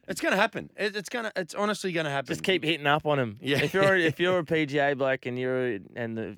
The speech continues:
Speaker 2: Live golfer got two boys in the, or, or they're a group of Live boys in front of you, just hit up.
Speaker 1: Oh, mate.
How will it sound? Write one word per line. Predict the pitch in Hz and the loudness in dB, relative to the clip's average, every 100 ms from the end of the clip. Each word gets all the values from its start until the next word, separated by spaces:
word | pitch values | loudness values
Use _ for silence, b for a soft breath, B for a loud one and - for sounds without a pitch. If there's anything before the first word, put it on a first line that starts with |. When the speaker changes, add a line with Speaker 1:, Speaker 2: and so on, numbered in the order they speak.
| - | -6
Speaker 2:
Live | 117 131 117 - | -4 -4 -6 -6
golfer | 123 120 117 | 0 0 -2
got | 110 110 - | -4 -6 -4
two | 127 | -6
boys | 113 120 107 | -2 -2 -2
in | 110 104 | -4 -6
the, | 101 104 _ _ _ _ _ _ - | -8 -10 _ _ _ _ _ _ -16
or, | 110 - | -12 -2
or | 120 117 | -2 2
they're | 123 | 2
a | 120 | 2
group | 127 143 135 | 0 -4 -2
of | 110 | -2
Live | 123 110 | -2 -2
boys | 110 113 104 | 0 0 -2
in | 101 | -8
front | 107 101 | -8 -8
of | |
you, | 98 | -6
just | 131 | -6
hit | - 101 | -4 -6
up. | 85 82 - | -6 -10 -14
Speaker 1:
Oh, | 87 85 78 | -18 -16 -18
mate. | 76 78 76 | -18 -20 -20